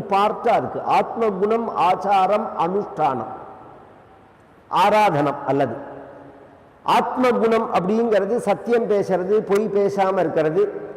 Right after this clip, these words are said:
நேர்மையா இருக்கிறது, நேர்மை இல்லாமல் இல்-,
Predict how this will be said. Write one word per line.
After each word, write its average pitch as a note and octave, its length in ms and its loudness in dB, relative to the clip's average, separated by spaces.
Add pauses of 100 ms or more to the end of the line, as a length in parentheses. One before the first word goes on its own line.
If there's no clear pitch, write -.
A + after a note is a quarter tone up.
(720)
நேர்மையா A3+ 680 4
இருக்கிறது, F#3+ 600 2 (220)
நேர்மை G#3+ 540 2
இல்லாமல் G#3+ 720 2
இல்-, F#3 240 0